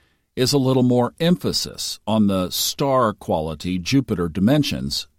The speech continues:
of his previous identity, while fading the Venusian elements a bit simply by comparison. Neptune has the nature of Pisces,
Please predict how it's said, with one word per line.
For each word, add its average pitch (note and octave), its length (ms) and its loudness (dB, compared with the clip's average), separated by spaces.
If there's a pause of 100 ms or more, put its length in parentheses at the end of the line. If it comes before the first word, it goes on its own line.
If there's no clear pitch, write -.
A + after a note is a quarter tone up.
of A2+ 120 -2
his C3+ 200 0
previous G2 580 -2
identity, F#2 720 -2 (760)
while G#2 440 4
fading G#2+ 680 0
the G#2 100 0
Venusian G#2+ 520 2
elements C#2+ 540 -4
a F2+ 60 -8
bit G2+ 340 -2 (220)
simply A#2+ 400 -2
by G2 200 0
comparison. F2+ 880 -4 (1400)
Neptune G#2 540 0
has G#2 420 0
the G#2+ 100 0
nature C#3 400 0
of D#2+ 140 -6
Pisces, E2 640 -4